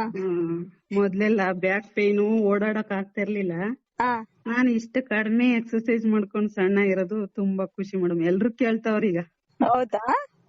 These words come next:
Speaker 1: "ಏನ್ ಮಾಡ್ತಿದ್ದೀರಾ, ಏನ್ ಮಾಡ್ತಿದ್ದೀರಾ?" ಅಂತ.
Speaker 2: ಹೌದಾ? ನಿಮ್ ಫ್ಯಾಮಿಲಿಗೆಲ್ಲ ಗೊತ್ತಾಯ್ತಾ ನೀವ್ ಸಣ್ಣ
Speaker 1: ಹ್ಮ್.
Speaker 2: ಆಗಿರೋದು?
Speaker 1: ಹೌದು ಮೇಡಮ್, ಫ್ರೆಂಡ್ಸ್ ಎಲ್ಲ ಕೇಳ್ತಾವ್ರೆ. ಫೋನ್ ನಂಬರ್ ಕೊಟ್ಟಿದ್ದೀನಿ ನಿಮ್ದು.
Speaker 2: ಮನೇಲಿ ಏನಂತ ಹೇಳ್ತಾ ಇದ್ದಾರೆ? ಓಕೆ.
Speaker 1: ಮನೇಲಿ "ಸಾಕ್ ಸಾಕ್ ಸಣ್ಣ ಆಗಿರೋದು" ಅಂತವ್ರೆ.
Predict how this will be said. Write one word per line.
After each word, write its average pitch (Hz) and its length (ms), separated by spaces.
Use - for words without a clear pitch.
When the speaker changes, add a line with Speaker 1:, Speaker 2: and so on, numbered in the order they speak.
Speaker 1:
"ಏನ್ 202 280
ಮಾಡ್ತಿದ್ದೀರಾ, 190 560
ಏನ್ 175 200
ಮಾಡ್ತಿದ್ದೀರಾ?" 170 520
ಅಂತ. 165 220
Speaker 2:
ಹೌದಾ? 226 380
ನಿಮ್ 262 220
ಫ್ಯಾಮಿಲಿಗೆಲ್ಲ 247 760
ಗೊತ್ತಾಯ್ತಾ 233 560
ನೀವ್ 254 200
ಸಣ್ಣ 226 220
Speaker 1:
ಹ್ಮ್. 226 120
Speaker 2:
ಆಗಿರೋದು? 196 460
Speaker 1:
ಹೌದು 180 360
ಮೇಡಮ್, 165 260
ಫ್ರೆಂಡ್ಸ್ 196 400
ಎಲ್ಲ 202 180
ಕೇಳ್ತಾವ್ರೆ. 175 540
ಫೋನ್ 202 200
ನಂಬರ್ 208 260
ಕೊಟ್ಟಿದ್ದೀನಿ 185 500
ನಿಮ್ದು. 165 280
Speaker 2:
ಮನೇಲಿ 320 380
ಏನಂತ 285 380
ಹೇಳ್ತಾ 254 380
ಇದ್ದಾರೆ? 226 300
ಓಕೆ. 214 340
Speaker 1:
ಮನೇಲಿ 202 360
"ಸಾಕ್ 208 260
ಸಾಕ್ 233 260
ಸಣ್ಣ 220 260
ಆಗಿರೋದು" 262 440
ಅಂತವ್ರೆ. 277 520